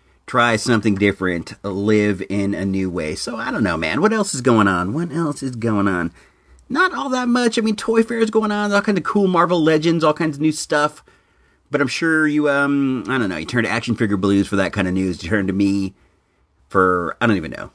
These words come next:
I don't even know what you turn to me for. I don't know why anyone in the world would turn to me for any sort of reporting, but, um, I don't know. Uh,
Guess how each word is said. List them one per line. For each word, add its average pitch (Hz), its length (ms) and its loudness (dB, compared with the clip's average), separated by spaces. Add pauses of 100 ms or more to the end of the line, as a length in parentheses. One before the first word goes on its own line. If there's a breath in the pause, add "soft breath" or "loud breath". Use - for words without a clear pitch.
I - 80 -4
don't 107 60 4
even 98 160 2
know 87 80 -4
what 85 120 -6
you 73 60 -10
turn 78 220 -10
to 76 60 -10
me 64 100 -10
for. 57 340 -8
I - 40 -2
don't 67 140 -6
know 71 80 -6
why 60 120 -6
anyone 67 480 -4
in 76 120 -4
the 64 100 -6
world 53 560 -6 (720 soft breath)
would 113 120 0
turn 165 340 -4
to 160 60 -2
me 160 360 0
for 147 180 -4
any 139 220 0
sort 131 380 0
of 123 260 0
reporting, 104 640 0
but, 98 180 -2
um, 98 400 -2 (640)
I 135 100 -4
don't 165 120 0
know. 147 360 0
Uh, 110 520 2